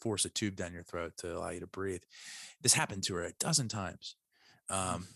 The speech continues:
Speaker 1: by the time she was four years old, and, um, beautiful little girl. And, uh, mo-,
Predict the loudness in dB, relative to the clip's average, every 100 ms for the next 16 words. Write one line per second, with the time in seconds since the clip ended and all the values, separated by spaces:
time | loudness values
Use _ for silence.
0 | -2 0 0 -2 0 0 0 2 2 0
1 | -4 -6 -4 -2 -4 -8 -8 -8 -10 -18
2 | _ _ -20 -20 _ -2 0 0 -2 -4
3 | -4 -4 -6 -10 _ _ -18 -4 0 0
4 | 0 -4 -4 -8 -8 _ _ _ -20 _
5 | _ _ _ -4 0 2 4 4 4 2
6 | 0 _ _ 0 2